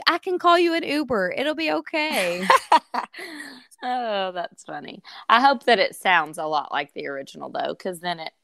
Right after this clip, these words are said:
Speaker 2: you know, if you take it, if they make it a completely new song, then it's not as enjoyable, I feel like.
Speaker 1: It says that the quote is that the song is "Every bit as fun and swinging as the original." So I think that means that they kept, like,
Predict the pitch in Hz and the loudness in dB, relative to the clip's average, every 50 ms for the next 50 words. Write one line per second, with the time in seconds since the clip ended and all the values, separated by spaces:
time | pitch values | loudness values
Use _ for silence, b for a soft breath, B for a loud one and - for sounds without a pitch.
0 | _ - - 240 220 180 165 165 170 175 - 208 202 - - 214 208 196 - 185 | _ -6 -2 4 6 8 8 8 6 4 -2 -12 -8 -2 0 0 0 -2 -6 -12
1 | - - - - - - 202 196 202 208 220 240 - 180 143 - - 170 - 170 | -12 -14 -20 -14 -6 -4 -4 -4 -4 -6 -8 -6 -6 -6 -4 -4 -6 -6 -8 -14
2 | 156 156 - - - 196 185 - - 160 160 160 156 151 151 - - - 156 151 | -16 -16 -16 -12 -10 -8 -8 -8 -8 -8 -10 -10 -12 -16 -14 -14 -8 -4 -4 -2
3 | 147 139 139 143 151 156 170 165 165 160 - - - 165 156 151 147 139 139 139 | -4 -4 -6 -10 -10 -10 -8 -8 -8 -12 -12 -14 -8 -4 -2 -2 0 0 -2 -6
4 | - - - - _ _ _ _ _ _ _ _ _ _ _ - 165 160 151 - | -8 -10 -18 -20 _ _ _ _ _ _ _ _ _ _ _ -14 -14 -12 -6 -4
5 | 156 147 147 139 - - - - - - - - - - - - - - - - | -2 -2 -2 -2 -4 -6 -6 -6 -6 -6 -6 -6 -6 -6 -6 -6 -6 -8 -8 -6
6 | - - 226 226 - - - - - 330 339 330 302 226 208 185 180 180 180 185 | -4 -4 -4 -4 -4 -8 -10 -4 0 2 4 4 6 6 6 6 6 4 2 -2
7 | 190 - - 185 208 190 180 175 170 170 - - - 214 _ _ _ _ _ _ | -4 -8 -6 0 2 2 4 4 2 0 -2 -4 -8 -20 _ _ _ _ _ _
8 | - 196 185 202 185 185 - - - 269 247 240 214 - - 190 190 180 175 - | -16 -6 0 0 0 0 0 -4 -2 0 0 0 0 0 0 0 0 0 -2 -4
9 | 190 185 - - 170 - - 202 185 185 190 190 190 185 190 - - 180 175 202 | -8 -8 -8 -8 -10 -6 -2 0 0 0 0 -2 -4 -4 -4 -2 -2 -2 0 0
10 | 202 208 196 208 208 214 214 - - _ - 247 233 214 185 175 165 - 180 185 | -2 -2 0 -2 -2 -2 -4 -6 -8 _ -2 0 2 2 0 0 -2 -4 -6 -6
11 | - - - 202 180 175 170 170 165 165 - - 165 160 - - 165 160 160 165 | -6 -8 -8 -6 -6 -4 -4 -4 -6 -6 -8 -8 -10 -10 -8 -6 -6 -4 -2 -4
12 | 160 160 170 151 151 151 160 - - 180 175 175 165 196 - - 427 - - 214 | -4 -4 -6 -8 -10 -10 -10 -6 -4 -2 2 2 2 2 2 0 -6 -2 -2 -2
13 | - 185 180 180 185 175 175 - 185 160 - - 190 170 - 170 165 170 | 0 0 -2 -4 -4 -6 -6 -6 -6 -6 -4 -4 -6 -6 -4 -6 -8 -8